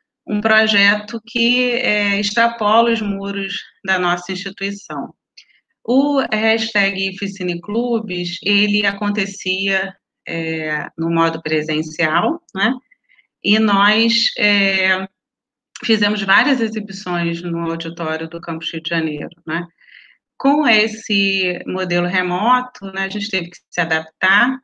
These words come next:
e migramos pras redes sociais. E já fizemos alguns eventos com o apoio da rede de cineclubes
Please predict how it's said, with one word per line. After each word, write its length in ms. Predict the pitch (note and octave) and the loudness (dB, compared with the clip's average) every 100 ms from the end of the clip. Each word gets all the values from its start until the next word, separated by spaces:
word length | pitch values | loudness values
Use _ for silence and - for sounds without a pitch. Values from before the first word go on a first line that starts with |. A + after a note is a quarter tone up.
| _ _ _ | _ _ _
e 140 | A3+ | 2
migramos 760 | B3+ C4+ A3 A3 A#3+ C4 C4 - | 4 4 4 4 4 4 2 -2
pras 340 | - B3 B3 | 0 2 2
redes 260 | A#3 A3+ - | 0 -2 -4
sociais. 640 | A3 A3 B3 G#3 F3+ F3+ - - _ _ _ _ A#3 | -6 -2 2 2 2 -4 -10 -14 _ _ _ _ -4
E 80 | |
já 180 | A3+ A3+ | 0 0
fizemos 540 | A3+ A#3 G#3 G3+ G#3 A3 | 0 -2 0 0 0 0
alguns 480 | A3 G3 G3 G3+ | 0 -2 -4 -2
eventos 880 | A3 G#3 F#3 F#3 G#3 A#3 - B3+ - | -2 -2 -2 -2 -2 -4 -4 -6 -6
com 260 | - A3+ A#3 | 0 2 4
o 40 | |
apoio 600 | A#3+ A#3+ - A3+ B3+ A#3 | 4 0 -2 2 4 4
da 120 | G#3+ | 2
rede 440 | G#3+ G#3 G#3+ A#3 A3+ | 2 2 2 2 0
de 160 | A3+ | -4
cineclubes 1040 | A3+ A#3 A#3 - A#3 B3 A#3+ G3 F3+ F3 | -4 -2 -2 0 0 2 2 -2 -6 -10